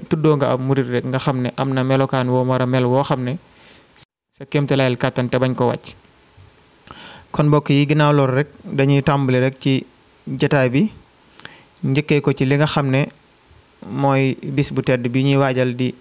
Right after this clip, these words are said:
dix-huit safar, fukki fan ak juróom-ñett. Màggal gi nag, kon buñ ko waxee bis moom, saa buñ ko tuddee rek, kon am na lu waral bis ba. La waral bis ba nag moo di Serigne Touba xaadalahu Allahu maxtaaralahu dafa jaayanteeg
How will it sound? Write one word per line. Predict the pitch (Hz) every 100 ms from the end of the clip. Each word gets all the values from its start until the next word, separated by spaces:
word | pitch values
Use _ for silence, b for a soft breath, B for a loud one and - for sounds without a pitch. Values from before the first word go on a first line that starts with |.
| _ _ -
dix-huit | 135 139 135 131 -
safar, | 143 131 120 -
fukki | - 147
fan | 143
ak | 131
juróom-ñett. | 127 135 127 117 - - - B B B B B B B B
Màggal | 131 139 139 135
gi | 139
nag, | 156
kon | - 143 135
buñ | 147
ko | 147
waxee | 151 143 135 170 -
bis | 135 151 143
moom, | 143 139 156
saa | - 139 131
buñ | 151
ko | 156
tuddee | 151 156 147
rek, | 131 131 -
kon | 131
am | 120 147
na | 143
lu | 135
waral | 135 135
bis | 120 131
ba. | 127 131 - _ _ _ B B B B B B B B
La | 131
waral | 131 151 151
bis | 143
ba | -
nag | 139 131
moo | 143 139
di | 131 147 - _ _ _ _ _ _ -
Serigne | 165 147 143
Touba | 139 139
xaadalahu | 131 139 135 139
Allahu | 139 127 131
maxtaaralahu | 131 131 - 131 123 123 127 131 - - _ _ _ _ B B B B B B _ -
dafa | - 131 139
jaayanteeg | 131 139 143 139 143